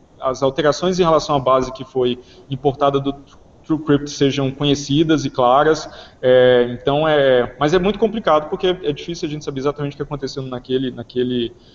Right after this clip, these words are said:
naquela ocasião, né? Acho que nunca ficou esclarecido. Ah, outro ponto sobre escolha de algoritmos que eu lembrei agora, a gente observou que, ah, o T S E utilizava uma função de hash em dois mil e doze pra calcular, é, verificação de integridade,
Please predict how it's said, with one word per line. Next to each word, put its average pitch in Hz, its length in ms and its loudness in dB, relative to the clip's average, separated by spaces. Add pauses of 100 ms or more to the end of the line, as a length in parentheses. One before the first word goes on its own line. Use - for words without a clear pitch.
(140)
naquela 135 240 0
ocasião, 135 460 0
né? 110 80 -8
Acho - 160 -12
que 135 40 -8
nunca 139 240 -6
ficou 139 200 -6
esclarecido. 143 580 -4 (580)
Ah, 135 160 2
outro 196 280 4
ponto 196 260 2
sobre 175 240 2
escolha 170 320 4
de 151 80 2
algoritmos 147 540 2
que 147 60 -4
eu 139 40 -2
lembrei 127 240 0
agora, 127 300 2
a 156 40 0
gente 151 240 -6
observou 135 460 -2
que, 127 360 -8
ah, 120 180 -6
o 110 40 -4
T 123 120 -6
S 131 180 -2
E 135 40 4
utilizava 127 540 0
uma 123 140 -6
função 131 320 -12
de 123 180 -16
hash 117 460 -2 (420)
em 123 60 -12
dois 123 160 -2
mil 127 120 -4
e 120 60 -4
doze 143 320 2
pra 131 160 -4
calcular, 117 760 0
é, 113 600 -2
verificação 143 440 -2
de 143 100 -8
integridade, 123 640 -2